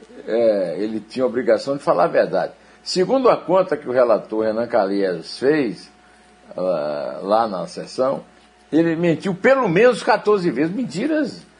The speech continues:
absurdas, né? Como, por exemplo, dizer que não recebeu ordem do Bolsonaro, todo mundo no Brasil ouviu o Bolsonaro dizendo que não ia comprar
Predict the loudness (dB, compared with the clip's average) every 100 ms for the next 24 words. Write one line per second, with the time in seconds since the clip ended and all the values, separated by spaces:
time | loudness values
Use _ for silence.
0 | -4 -4 -2 2 4 4 -2 -8 -10 -14
1 | -20 _ _ _ -6 -4 -4 -4 -2 0
2 | -2 -2 -6 -6 -8 -12 -20 _ _ -12
3 | -6 -4 -4 -4 -4 -2 -2 -2 -2 0
4 | 2 2 2 -6 -6 -6 -4 -2 0 0
5 | -2 -8 -4 -4 -4 -4 -2 -2 0 0
6 | 0 -2 -4 -4 -6 -4 -4 -4 -4 -10
7 | _ _ -12 -6 -6 -2 -4 0 2 2
8 | 2 2 2 -2 0 2 2 0 -8